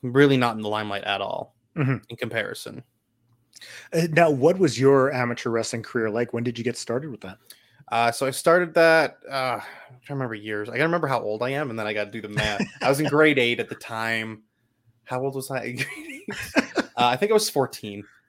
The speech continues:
Speaker 1: So it's
Speaker 2: Yeah.
Speaker 1: gotta be over ten years ago.
Speaker 2: Mm-hmm.
Speaker 1: And, um, started off rocky, but I ended up having a very, uh, successful last year of wrestling. I went on and, um, had a,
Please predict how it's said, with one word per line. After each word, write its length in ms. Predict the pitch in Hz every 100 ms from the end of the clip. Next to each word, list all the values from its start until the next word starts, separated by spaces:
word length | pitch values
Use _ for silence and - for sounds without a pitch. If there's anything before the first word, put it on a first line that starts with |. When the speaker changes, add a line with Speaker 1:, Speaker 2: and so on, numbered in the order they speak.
| -
Speaker 1:
So 60 |
it's 100 | 123
Speaker 2:
Yeah. 0 |
Speaker 1:
gotta 160 | 165 160
be 140 | 147
over 200 | 131 120
ten 240 | 120 123 110
years 180 | 107 104
ago. 380 | 104 101 104 _ _ _ -
Speaker 2:
Mm-hmm. 180 | 147 127
Speaker 1:
And, 300 | 113 110 107 107
um, 540 | 110 110 107 104 104 _ _ _ _ _ _ _ _ _ - -
started 320 | 208 233 202
off 220 | 170 -
rocky, 300 | 117 120 175
but 140 | 143 123
I 100 | 127
ended 180 | 147
up 260 | 147 143 - _ _ _ -
having 300 | 131 131 127
a 40 |
very, 560 | 120 123 127 123 113 117
uh, 300 | 110 104 104
successful 1080 | - - - 120 - 113 113 110 104 98 _ _ _ _ 113
last 420 | 107 110 - -
year 160 | 107
of 60 | 101
wrestling. 500 | 101 101 - 104 104 - _ _ _ -
I 100 | 104
went 220 | 107 107
on 300 | 107 107 107
and, 240 | 104 104 104
um, 600 | 101 98 98 98 101 101 _ _ _ _ _ - _ _ -
had 260 | 113 107 107
a, 300 | 104 107